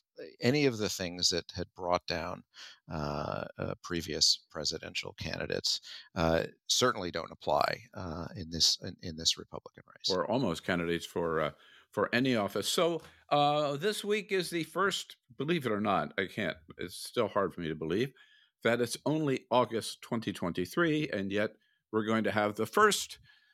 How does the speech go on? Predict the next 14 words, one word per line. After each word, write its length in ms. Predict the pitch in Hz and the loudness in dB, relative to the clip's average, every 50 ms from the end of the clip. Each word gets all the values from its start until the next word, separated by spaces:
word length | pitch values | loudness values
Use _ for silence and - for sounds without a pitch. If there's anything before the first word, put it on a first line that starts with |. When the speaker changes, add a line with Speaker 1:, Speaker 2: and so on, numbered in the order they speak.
| _ _ _ _ - | _ _ _ _ 4
Speaker 2:
primary 480 | - 170 180 165 151 135 127 131 135 127 | 6 6 6 6 4 2 2 2 2 2
debate 440 | 117 101 95 110 107 107 110 - | 0 0 0 2 2 2 0 -2
for 100 | - 110 104 | -4 -6 -4
the 80 | 104 | -2
Republican 500 | 107 104 98 110 98 104 107 - 101 98 | -2 -2 -2 -2 -2 -2 -2 -2 -2 -2
Party 480 | 95 - 82 80 80 80 80 80 92 92 _ _ _ _ _ - | 2 2 4 4 4 2 0 -2 -4 -6 _ _ _ _ _ -4
on 160 | - 87 87 | -2 0 2
Wednesday 320 | 90 95 104 98 98 - - - | 2 2 2 0 -2 -2 -2 0
evening 340 | 92 92 90 90 90 90 - - | 0 0 2 0 0 -2 -2 0
in 160 | 90 85 85 | 0 0 0
Minneapolis, 680 | 85 90 87 87 95 123 131 127 - 131 113 110 - - _ _ _ _ _ _ _ _ _ - | 0 0 0 2 4 4 2 2 0 -2 -4 -4 -4 -10 _ _ _ _ _ _ _ _ _ 2
and 240 | 113 110 110 110 98 | 2 4 4 2 2
Donald 340 | 90 123 139 160 160 156 143 | 2 2 2 2 0 -2 -2
Trump 300 | - - 143 139 135 131 | 0 0 0 0 0 -4